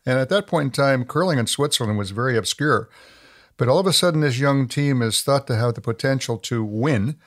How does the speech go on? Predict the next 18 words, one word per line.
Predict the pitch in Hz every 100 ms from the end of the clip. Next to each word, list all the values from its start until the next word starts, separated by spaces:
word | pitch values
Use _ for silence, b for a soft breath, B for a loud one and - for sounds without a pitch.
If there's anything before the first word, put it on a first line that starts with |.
| b b b b
And | - 123
the | 123
building | 123 185 156 139 190 175 _ _ _ -
was | 120 110 - - _
full | - - 156 160
with | 135 120
thirteen | 160 156 156 147
thousand | 131 147 151 131 131 -
people | 170 160 117
in | 92
it, | - _ _ _ _ _ -
all | 135 170
with | 151 -
cowbells, | 151 147 123 107 120 135
screaming, | - - 139 156 156 151 147 147 131
cheering, | 139 147 143 135
yelling, | 131 143 139 139
because | 127 127 135 131 127